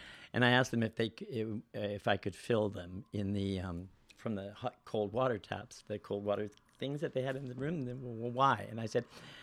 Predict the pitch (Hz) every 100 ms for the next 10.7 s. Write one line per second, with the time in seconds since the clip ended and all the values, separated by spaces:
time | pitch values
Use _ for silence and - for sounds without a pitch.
0 | - - - 139 139 131 113 110 107 101
1 | 98 104 98 98 101 101 - 104 95 95
2 | - - 107 113 151 127 131 113 101 -
3 | 107 - - 107 123 - - - - -
4 | 139 147 151 143 135 123 - 190 196 190
5 | 190 170 190 127 - 131 131 139 - _
6 | _ - - - - 123 196 233 214 156
7 | 135 123 127 113 104 92 90 92 101 101
8 | - _ - _ _ - _ _ _ -
9 | - - - - - - - - - 151
10 | 156 143 110 139 - 247 -